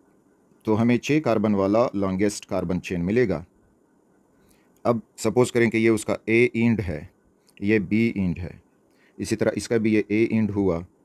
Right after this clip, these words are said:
ये बी एंड हुआ। अब नंबरिंग हम करते हैं, तो नंबरिंग for example यहाँ से बी एंड से शुरू करते हैं, वन, टू, थ्री, फोर, फाइव, सिक्स,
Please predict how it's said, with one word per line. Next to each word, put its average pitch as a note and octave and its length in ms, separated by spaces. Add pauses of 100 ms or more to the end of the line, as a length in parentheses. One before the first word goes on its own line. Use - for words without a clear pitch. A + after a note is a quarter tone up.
(120)
ये F#2+ 180
बी F#2+ 220 (160)
एंड E2 200
हुआ। E2 220 (1000)
अब G#2 120
नंबरिंग B2+ 340 (340)
हम A2+ 140
करते G#2+ 240
हैं, A2+ 180 (720)
तो G2+ 200 (120)
नंबरिंग A#2 380
for A2 140
example F2 460 (140)
यहाँ A2+ 200
से A2+ 160
बी G#2 280
एंड A#2 100
से A2 140
शुरू A2+ 200
करते G#2 240
हैं, G#2+ 80
वन, G#2 420 (600)
टू, G#2+ 380 (560)
थ्री, G#2+ 440 (680)
फोर, G#2 480 (440)
फाइव, G2 440 (440)
सिक्स, - 520